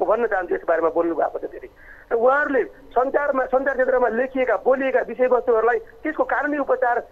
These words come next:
खोज्नुपर्दछ भनेर हामीले बहस बि-, गरेको होइन। आजको बहस पनि त्यही होइन, त्यसले त बिर्सिनु हुँदैन। त्यस कारणले समस्याहरू आउन सक्छन्, त्यो समस्यालाई सही ढङ्गले निराकरण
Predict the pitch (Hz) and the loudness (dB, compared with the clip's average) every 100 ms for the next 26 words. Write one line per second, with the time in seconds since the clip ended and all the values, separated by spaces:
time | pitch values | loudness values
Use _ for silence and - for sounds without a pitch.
0 | - 240 254 254 247 233 208 208 196 214 | -4 -2 0 0 0 0 0 0 0 -2
1 | 226 190 220 - 220 208 - - 196 208 | 0 2 0 -2 -8 -8 -8 -2 0 2
2 | 196 254 277 - - 190 233 240 240 220 | 0 0 -2 -6 -8 -4 0 2 2 0
3 | 220 226 214 226 381 214 311 214 - - | 0 -4 -2 -2 0 0 0 -4 -8 -6
4 | 233 226 277 302 311 339 277 202 165 - | -4 -4 -4 -4 -2 0 0 0 -2 -8
5 | - - - 240 233 254 - - - 233 | -16 -20 -4 0 2 2 0 -6 -2 0
6 | 262 262 226 202 202 190 196 226 233 240 | 2 2 2 2 0 0 0 0 0 -2
7 | 233 233 214 214 240 302 240 233 202 220 | 0 2 2 2 0 2 0 0 0 0
8 | 240 240 | 0 0